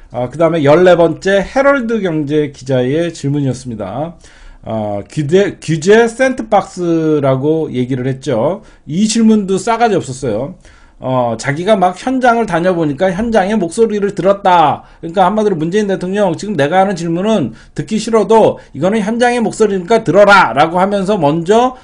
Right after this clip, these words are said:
어, 밑바탕을 딱 깔고 하는 질문이었어요, 제가 들을 때. 정부의 사 차 산업의 접근의 방법에 문제가 있다.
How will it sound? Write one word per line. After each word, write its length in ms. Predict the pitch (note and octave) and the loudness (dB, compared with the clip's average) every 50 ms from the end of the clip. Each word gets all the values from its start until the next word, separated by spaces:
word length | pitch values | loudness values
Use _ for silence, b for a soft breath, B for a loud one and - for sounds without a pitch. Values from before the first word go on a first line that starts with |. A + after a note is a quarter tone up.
| B B | B B
어, 140 | - B2 A#2+ | -6 -6 -4
밑바탕을 640 | A#2 D3+ E3 - - F#3+ F#3 - F#3+ G#3 G#3+ G#3+ G#3+ | -2 -4 -4 2 2 2 2 2 -2 -2 -2 -4 0
딱 240 | - C4+ C#4+ C#4 - | 2 2 2 2 2
깔고 280 | D4 C#4+ C#4 C#4 B3 B3 | 4 4 4 6 6 4
하는 200 | A3+ G#3+ G#3 D3+ | 4 4 2 -2
질문이었어요, 580 | D3 D3+ D3 D3 C3+ A#2+ G#2+ - - A2 G#2 | -2 -4 -2 -2 -2 -4 -4 -6 -6 -8 -8
제가 220 | F#2+ G#2+ A2+ A2 G#2+ | -8 -8 -8 -8 -8
들을 240 | A#2 G#2+ G#2 - | -8 -10 -10 -12
때. 260 | - - A1 C#2 D#2+ F#2 F#3+ B B B B B B B B B B | -12 -14 -12 -12 -12 -14 -16 B B B B B B B B B B
정부의 460 | - E3 F3+ G3+ G#3 G#3+ A#3 B3 B3+ | 0 0 0 0 2 4 6 6 4
사 240 | A#3+ - A3 A3+ A3 | 4 4 0 0 2
차 100 | B3+ A#3+ | 0 0
산업의 600 | A3+ A#3+ B3+ B3 A#3+ A#3 A3+ G#3+ A#3 A#3+ A#3 - | 2 4 2 4 4 4 4 4 2 0 0 -2
접근의 720 | - - B2+ - - _ _ - A#3+ B3 A#3+ A#3 B3 B3+ B3+ | -6 -10 -12 -12 -14 _ _ -4 -4 -2 0 2 2 2 2
방법에 540 | G3 D#3 C3 C3+ C#3 C#3+ D3+ C#3+ C#3+ F#3+ G#3 | 0 0 0 0 2 2 2 2 2 2 0
문제가 340 | F3 C3+ B2+ C3+ C#3 C#3+ C3 | 2 2 2 0 0 0 0
있다. 640 | A2+ - - G#2+ F2+ F2+ F#2+ G#2 G#2+ G2+ F#2 - | -2 -2 -4 -4 -2 -2 0 0 -2 -2 -4 -8